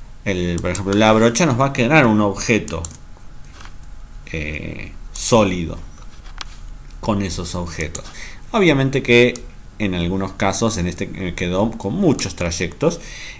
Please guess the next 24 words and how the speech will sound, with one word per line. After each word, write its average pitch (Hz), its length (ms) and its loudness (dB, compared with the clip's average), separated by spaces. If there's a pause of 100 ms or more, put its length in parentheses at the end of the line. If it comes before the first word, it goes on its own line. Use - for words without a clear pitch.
eh, 87 640 -2
y 123 120 6
después 123 280 6
lo 107 120 2
podríamos, 90 640 -2
eh, 80 140 -8
simplificar 117 1040 6
o 95 60 6
fundir 101 580 4
con 95 520 2
otras, 85 540 -4
eh, - 420 -10 (360)
figuras. 85 600 -4 (1600)
En 175 100 4
estas 180 260 4
cosas 185 360 6
que, 156 360 8
bueno, 110 240 0 (200)
yo 123 80 4
hice, 131 300 4
voy 139 180 4
a 123 40 4
eliminar 101 600 2 (180)
algunas. 139 640 4